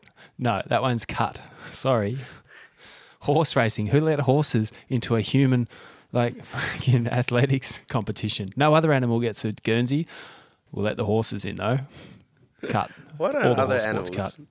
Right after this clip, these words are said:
Speaker 1: cut.
Speaker 2: get? Yeah, there should be other animals included, shouldn't there?
Speaker 1: I think so. There should be dog races at least. Like, dog's man's best friend, and they don't get a,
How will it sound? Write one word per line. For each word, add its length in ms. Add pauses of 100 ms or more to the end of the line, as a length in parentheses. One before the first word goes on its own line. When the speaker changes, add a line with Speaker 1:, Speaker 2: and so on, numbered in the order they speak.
(640)
Speaker 1:
cut. 100
Speaker 2:
get? 240
Yeah, 300 (160)
there 120
should 200
be 120
other 240
animals 400
included, 480
shouldn't 260
there? 140 (1700)
Speaker 1:
I 40
think 120
so. 140
There 80
should 100
be 80
dog 300
races 400
at 100
least. 320
Like, 160
dog's 340
man's 280
best 200
friend, 280
and 100
they 80
don't 160
get 160
a, 80